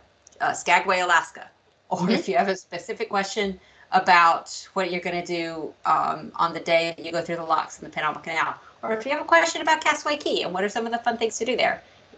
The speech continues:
Speaker 1: that's the type of things that, yes, you could Google, but you don't know how out of date it is. You don't
Speaker 2: Mm-hmm.
Speaker 1: know the covid protocols. There's a lot of things you just don't necessarily know that having someone that is up to date on this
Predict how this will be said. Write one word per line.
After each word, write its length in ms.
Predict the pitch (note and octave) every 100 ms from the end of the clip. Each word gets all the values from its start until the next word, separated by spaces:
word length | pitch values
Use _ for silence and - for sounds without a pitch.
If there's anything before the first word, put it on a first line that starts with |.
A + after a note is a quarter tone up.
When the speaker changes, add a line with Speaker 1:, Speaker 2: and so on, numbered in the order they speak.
| _
Speaker 1:
that's 340 | G#3+ G3+ - -
the 120 | A3
type 260 | - F3
of 80 | F3+
things 440 | - E3+ D3+ D3+ -
that, 260 | E3 - - _ _ _ _ E3 E3
yes, 580 | F#3+ G#3+ A3+ - - - _ -
you 140 | G#3
could 300 | G#3 A#3+ A3
Google, 560 | G3 F3 E3 E3 F#3+ - _ _ _ -
but 160 | -
you 80 | E3
don't 140 | E3 -
know 80 |
how 160 | F#3+ G3
out 120 | F#3
of 80 | G#3+
date 160 | G3+ E3
it 100 | D3+
is. 300 | D3+ F#3+ - _
You 100 | C#3
don't 100 | F#3
Speaker 2:
Mm-hmm. 80 | G3
Speaker 1:
know 120 | A#3
the 80 | G#3+
covid 340 | A3 G3 F#3 F3
protocols. 560 | D#3 D3+ D3 - - _ _
There's 140 | A3 B3+
a 40 |
lot 260 | C4 C#4+ F4+
of 60 | F4+
things 260 | F4+ D4+
you 60 | C#4+
just 240 | D4 - _ _ _ _ _
don't 240 | B3 A#3+ F#3+
necessarily 600 | A3 A3 G#3 G#3 G3+ G3
know 280 | F3+ D#3 D#3
that 100 | -
having 300 | - G3 G3
someone 400 | G3 F3+ F3 D#3+
that 220 | D3 - - - -
is 160 | F#3 -
up 180 | G3+ -
to 100 | G3+
date 320 | - G3 F#3+
on 160 | D#3+ D3
this 460 | C#3+ - - -